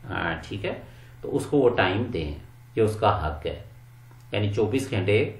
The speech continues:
एक दूसरे के सर पे सवार भी नहीं रहना। और privacy का बहुत ज़्यादा, अ,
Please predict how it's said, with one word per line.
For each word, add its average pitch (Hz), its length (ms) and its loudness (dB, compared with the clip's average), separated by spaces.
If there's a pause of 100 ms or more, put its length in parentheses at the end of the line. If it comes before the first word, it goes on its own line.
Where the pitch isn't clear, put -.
(160)
एक 98 180 0
दूसरे 98 240 -6
के 104 100 -2
सर 95 220 -2
पे 98 140 -2
सवार 85 380 -2
भी 139 260 -2 (400)
नहीं 90 300 -2
रहना। 76 360 -6 (420)
और 104 160 2
privacy 107 460 4
का 131 100 2
बहुत 107 340 2
ज़्यादा, 113 400 2
अ, 92 640 -2